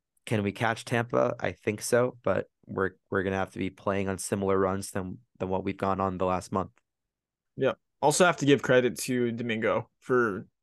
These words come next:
Speaker 2: being as solid as he's been, uh, the last few starts, like, since he's gotten back from the, uh, suspension list. Um,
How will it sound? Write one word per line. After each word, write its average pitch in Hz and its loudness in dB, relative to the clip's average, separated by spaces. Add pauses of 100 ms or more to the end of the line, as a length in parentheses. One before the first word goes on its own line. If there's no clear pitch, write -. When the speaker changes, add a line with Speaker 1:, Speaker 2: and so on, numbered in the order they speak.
Speaker 2:
being 139 4
as 113 2
solid 120 4
as 110 -2
he's 113 -8
been, 113 0 (240)
uh, 123 0
the 117 0
last 113 2
few 120 -4
starts, - -6
like, 117 -4
since 127 -8
he's 117 -6
gotten 117 0
back 117 0
from 120 -2
the, 120 2
uh, 110 2
suspension 127 -2
list. - -6 (640)
Um, 120 2